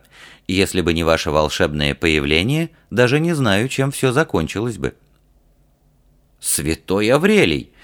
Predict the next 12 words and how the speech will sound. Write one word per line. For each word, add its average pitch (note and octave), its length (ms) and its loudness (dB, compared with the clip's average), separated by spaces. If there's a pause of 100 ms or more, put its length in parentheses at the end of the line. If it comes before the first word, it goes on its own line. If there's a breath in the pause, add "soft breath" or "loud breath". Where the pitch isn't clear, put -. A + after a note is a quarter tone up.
(120)
Вас-то B2+ 580 4
как G#2 240 2
занесло B2+ 500 2
в F2 60 4
эти - 140 0
безлюдные A2+ 600 2
места?» A2+ 460 0 (200 loud breath)
воскликнул F#2 680 0
не F2 140 0
скрывающий E2+ 680 0
удивления D#2+ 500 -2
Александр. D2+ 600 -2